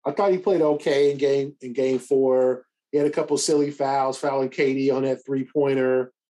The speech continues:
and then fouling K D again with, with the, with the Nets and the bonus. Um, you know, he, he, I thought he did okay for what, like, I'm not saying, like, it, I thought he's, he, good he's healthy, it's good he's back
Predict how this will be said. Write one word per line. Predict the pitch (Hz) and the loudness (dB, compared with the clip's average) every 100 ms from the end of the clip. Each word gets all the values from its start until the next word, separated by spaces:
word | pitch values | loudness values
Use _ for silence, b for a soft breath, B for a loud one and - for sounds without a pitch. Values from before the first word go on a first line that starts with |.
| _ _ 120 | _ _ -6
and | 117 | -2
then | 127 | -2
fouling | 123 139 135 131 | -2 -2 0 -2
K | 131 143 | 0 0
D | 143 135 | 0 -2
again | 117 135 139 131 | -2 0 2 2
with, | 127 131 | 0 0
with | 127 135 | -2 0
the, | 127 | -2
with | 131 131 | -2 -2
the | 123 | -2
Nets | 120 135 131 | -2 -2 -2
and | 131 | -4
the | 123 - | -4 -2
bonus. | 135 135 135 127 - - - _ _ _ - | 0 2 0 0 -2 -6 -12 _ _ _ -6
Um, | 123 123 120 117 110 107 101 _ _ | -2 0 0 -2 -4 -10 -16 _ _
you | 180 | -2
know, | 156 143 143 | 0 2 2
he, | 156 | 2
he, | 170 185 190 - | 0 -2 -4 -6
I | - | -6
thought | - 190 170 | 0 0 2
he | 175 165 | 0 -2
did | 147 156 156 | -2 0 0
okay | 147 156 156 147 143 | 0 -2 0 0 0
for | 143 135 | 0 0
what, | 143 147 | -2 -2
like, | 151 135 - b b | -4 -4 -6 b b
I'm | 170 | -4
not | 190 185 - | -2 -2 -6
saying, | - 175 160 151 | -4 -2 0 0
like, | 143 135 - _ _ | 0 -2 -6 _ _
it, | 151 156 - | -4 -4 -6
I | 135 | -8
thought | 139 180 175 | -2 0 0
he's, | 165 151 - | 0 -4 -6
he, | - 156 147 139 135 | -10 -12 -10 -12 -2
good | 175 196 | 2 2
he's | 190 | 2
healthy, | 202 165 165 180 165 160 - | 0 0 -2 -4 -10 -12 -16
it's | 123 - | -18 -6
good | 165 | -2
he's | 160 135 | -2 -2
back | 117 160 151 | -4 -2 0